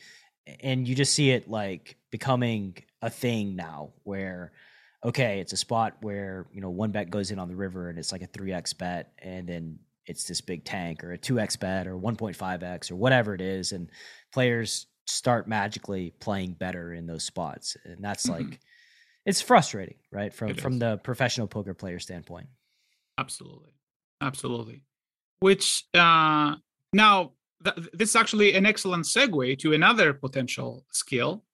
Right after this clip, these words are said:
Speaker 2: which is, uh, dealing with, uh, the fact that, uh,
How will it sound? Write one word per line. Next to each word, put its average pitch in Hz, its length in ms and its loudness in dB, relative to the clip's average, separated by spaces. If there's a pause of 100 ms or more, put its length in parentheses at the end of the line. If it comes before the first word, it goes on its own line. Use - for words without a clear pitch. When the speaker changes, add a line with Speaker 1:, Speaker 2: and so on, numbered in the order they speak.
Speaker 2:
which 143 300 -2
is, 139 580 4 (340)
uh, 143 220 6
dealing 170 460 6
with, 156 340 4
uh, 139 380 6 (440)
the 165 80 0
fact 180 380 6
that, 156 260 4
uh, 139 340 6